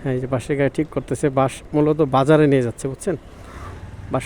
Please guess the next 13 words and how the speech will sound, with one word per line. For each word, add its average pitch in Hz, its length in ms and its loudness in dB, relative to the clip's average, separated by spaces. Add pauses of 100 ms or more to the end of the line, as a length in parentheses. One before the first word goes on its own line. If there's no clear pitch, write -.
মূলত 156 220 2
বাজারে 147 340 6
নিয়ে 160 200 6
যাচ্ছে, 156 260 0
বাজারে 143 380 4
গিয়ে 147 140 4
বিক্রি 139 300 -2
হবে 123 200 2
বাঁশ। 117 200 -4 (720)
বাঁশেরও 160 320 4
বাজার 139 260 6
আছে, 123 160 -4
বুঝছেন? 147 300 4